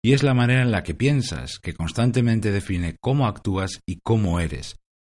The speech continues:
La manera en la que te hablas a ti mismo, a ti misma, lo que tú te dices, la historia que te cuentas,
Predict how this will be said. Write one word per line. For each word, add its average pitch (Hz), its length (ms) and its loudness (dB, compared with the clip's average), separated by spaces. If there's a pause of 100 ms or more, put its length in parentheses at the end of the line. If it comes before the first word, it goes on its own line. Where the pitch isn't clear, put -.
(280)
La 92 80 -2
manera 101 300 2
en 139 60 2
la 135 100 2
que 113 120 -2
te 90 180 0
hablas 127 280 4
a 123 60 0
ti 95 100 -2
mismo, 90 460 -2
a - 60 -12
ti 107 100 -8
misma, 92 640 -2
lo 80 200 -6
que 78 140 -6
tú 143 180 2
te 139 140 2
dices, 98 460 -2
la 76 100 -6
historia 127 400 0
que 90 80 0
te 80 140 -4
cuentas, 92 500 -4